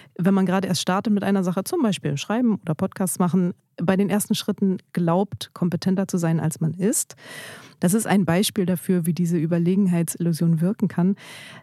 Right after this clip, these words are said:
Das Tolle an der Überlegenheitsillusion ist, dass sie überall präsent ist. Also sie bezieht sich nicht nur auf Fähigkeiten,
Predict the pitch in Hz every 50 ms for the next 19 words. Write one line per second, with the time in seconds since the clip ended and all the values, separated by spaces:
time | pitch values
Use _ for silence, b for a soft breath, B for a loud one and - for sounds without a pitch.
0 | _ - 180 180 - - - 240 247 233 - 180 196 180 175 160 160 175 170 170
1 | 175 214 240 247 240 220 208 185 - - 185 185 180 160 170 170 180 175 170 -
2 | - 180 165 - 185 185 - - 240 262 247 220 - 160 180 165 - - - 165
3 | 151 165 165 156 151 156 151 - - 151 165 175 170 170 170 196 175 190 180 -
4 | - 226 202 - 208 - 214 196 - 226 - 131 - - - - 190 190 233 254
5 | - - - - 277 277 277 - -